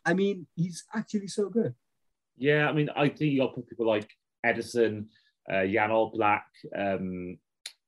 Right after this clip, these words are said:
Speaker 2: uh, yeah, even, yes, even Manuel Neuer at times.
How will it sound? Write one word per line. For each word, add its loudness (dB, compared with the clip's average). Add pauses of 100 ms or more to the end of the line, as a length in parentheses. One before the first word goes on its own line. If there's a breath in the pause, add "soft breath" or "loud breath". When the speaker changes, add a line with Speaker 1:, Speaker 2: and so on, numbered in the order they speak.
(240)
Speaker 2:
uh, -16
yeah, -2
even, 0
yes, 2
even 0
Manuel 0
Neuer 4
at -8
times. -4